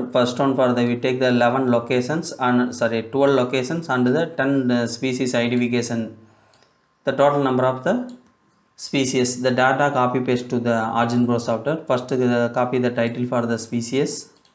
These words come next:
Go to the Origin Bro software. They paste the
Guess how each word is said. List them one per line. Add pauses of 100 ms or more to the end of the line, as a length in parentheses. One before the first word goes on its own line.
(600)
Go
to
the
Origin
Bro
software. (840)
They
paste
the